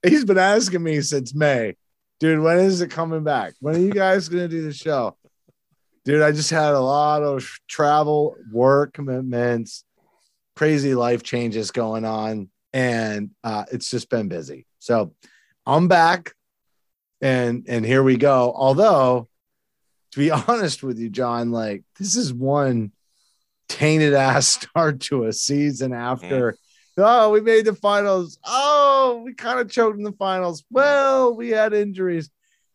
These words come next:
Speaker 1: Hey, they're still young. Oh, it's gonna be, you know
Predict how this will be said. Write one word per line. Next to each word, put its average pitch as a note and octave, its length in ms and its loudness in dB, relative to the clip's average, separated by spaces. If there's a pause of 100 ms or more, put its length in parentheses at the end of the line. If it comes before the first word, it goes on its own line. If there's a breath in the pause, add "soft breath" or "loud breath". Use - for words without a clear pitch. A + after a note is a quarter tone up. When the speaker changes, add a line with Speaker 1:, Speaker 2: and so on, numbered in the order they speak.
(120)
Speaker 1:
Hey, C4+ 400 4
they're A3+ 160 2
still G3+ 360 0
young. F#3 520 -4 (120)
Oh, A#3+ 600 2
it's D#3 240 -10
gonna G#3 260 0
be, F#3+ 560 -2
you D#3+ 140 -4
know D3 460 0